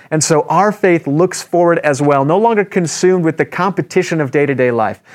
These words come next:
no longer trying to meet the standard of, uh, of fortune, of, of a home, of a reputation. God gives us those things, promises to take care of them. And when we trust in his promises,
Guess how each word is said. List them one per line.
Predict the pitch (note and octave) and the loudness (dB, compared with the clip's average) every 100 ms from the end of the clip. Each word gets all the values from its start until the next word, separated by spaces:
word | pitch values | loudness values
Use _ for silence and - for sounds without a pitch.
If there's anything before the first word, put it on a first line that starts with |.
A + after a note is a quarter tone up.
| - | -4
no | G3 | 0
longer | A#3+ A3+ G3+ | 2 2 2
trying | G3+ E3+ | 0 2
to | |
meet | D3+ F#3+ G3 | 2 0 0
the | E3 | -4
standard | - E3 E3+ D#3+ C#3 | -2 -2 0 2 2
of, | A#2+ - - | 0 -6 -6
uh, | - - | -4 0
of | D3 | -2
fortune, | - F3 F3+ - B2+ G#2 - - | 0 0 0 0 -6 -6 -10 -2
of, | D3 B2+ - - | -2 -2 -6 -2
of | C#3+ | 0
a | C3+ | 0
home, | D3 F3+ E3+ D3+ | 2 2 2 0
of | C#3 | 0
a | C3 | 2
reputation. | F3+ F#3 D#3+ E3 E3 - D3+ C3 - _ | 2 0 -2 0 -2 -2 -6 -6 -12 _
God | D3 C3 C#3 C#3 - _ _ | -8 -4 -2 -2 -6 _ _
gives | C3+ C#3 C3 | 0 0 0
us | A#2+ - | -2 -2
those | A#2 G#2+ - | -4 -4 -4
things, | B2 A2 G2 - - _ _ _ | -4 -4 -8 -14 -18 _ _ _
promises | - C#3 D3+ C#3+ C#3+ | -4 -2 0 -2 -4
to | C3+ | -6
take | C3 A#2+ | -4 -6
care | - G#2 | -2 -4
of | G2+ | -4
them. | F#2 F2 F2+ _ _ - | -6 -10 -14 _ _ -8
And | B2 | -4
when | A#2 | -2
we | A2 | -4
trust | - D#3 D3+ | -2 -4 -2
in | D#3 | -4
his | C#3+ B2+ | -4 -4
promises, | A2+ G2 F#2 - G2 - | -6 -6 -6 -8 -10 -10